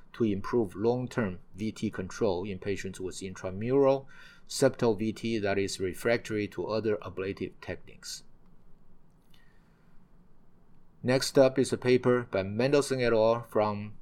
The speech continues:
Penn Presbyterian Medical Center titled Feasibility of Complex Transfemoral Electrophysiology Procedures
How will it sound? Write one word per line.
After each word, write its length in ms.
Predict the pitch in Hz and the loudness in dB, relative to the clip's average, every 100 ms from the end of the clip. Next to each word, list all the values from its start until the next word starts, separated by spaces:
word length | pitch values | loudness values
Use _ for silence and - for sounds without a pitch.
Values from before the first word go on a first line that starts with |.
| - | -14
Penn 400 | - 123 127 131 - | -2 0 0 -4 -6
Presbyterian 880 | - 120 - 104 - 117 117 110 107 | -2 -2 -2 -6 0 2 2 0 -2
Medical 300 | 104 110 113 | -2 -2 -2
Center 380 | - 90 87 - - - - - - - - | -4 -6 -6 -10 -14 -20 -20 -20 -20 -20 -2
titled 440 | 120 113 113 104 - | 2 4 2 0 -4
Feasibility 880 | - - 139 131 117 117 98 90 - - | -8 -2 2 2 4 4 2 -4 -10 -10
of 220 | 104 101 - | -6 -6 -4
Complex 800 | - 98 98 - 113 - - - - | -2 -4 -2 2 2 2 -8 -10 -16
Transfemoral 1080 | - 117 117 - - - 131 123 101 101 - | -8 -4 -4 -6 -8 0 0 2 0 -2 -4
Electrophysiology 1080 | 107 107 - 120 - 107 95 98 101 92 95 | -4 -4 -2 -2 -2 -4 0 2 2 -2 -6
Procedures 720 | 101 - 151 147 131 117 - | -8 -4 -2 2 2 2 -2